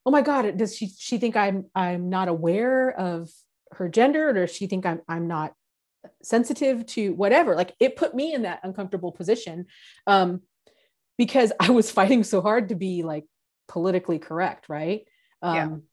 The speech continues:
Speaker 1: or just not even politically correctness. I actually hate that term. I don't even know why I used it, uh, because it's one of those things that are ingrained in us.
Speaker 2: Yep.
Speaker 1: But it, um,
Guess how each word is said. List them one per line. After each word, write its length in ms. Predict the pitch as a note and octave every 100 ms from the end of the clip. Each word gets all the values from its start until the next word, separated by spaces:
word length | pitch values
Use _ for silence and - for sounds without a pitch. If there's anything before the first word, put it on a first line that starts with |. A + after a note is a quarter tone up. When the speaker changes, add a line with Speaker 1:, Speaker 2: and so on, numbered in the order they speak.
| -
Speaker 1:
or 120 | D4
just 280 | G#4 A4+ C4
not 140 | C#4+
even 140 | C#4+
politically 340 | A3+ G#3 F#3 F3+
correctness. 400 | - E3 E3 D#3+
I 160 | D#3+ -
actually 260 | F3 E3+
hate 160 | D#3 D3+
that 140 | D3+ -
term. 260 | D3+ D3+ - _ F3
I 40 |
don't 80 | D#3+
even 100 | D3+
know 100 | D#3
why 140 | D#3
I 20 |
used 260 | D#3 D#3 D3+
it, 200 | D#3+ - _ _ -
uh, 120 | - - _
because 340 | F3+ F#3 E3+ D#3
it's 140 | E3
one 100 | E3+
of 60 | E3
those 160 | E3
things 200 | F3 E3+ E3
that 100 | E3
are 100 | D#3
ingrained 500 | E3 E3+ E3+ D#3 E3 -
in 140 | - E3+
us. 300 | E3+ - - F#3+
Speaker 2:
Yep. 140 | B3 - -
Speaker 1:
But 220 | A#3 A3+ _
it, 260 | A#3 A3+ G3+
um, 420 | G3+ F#3 F3+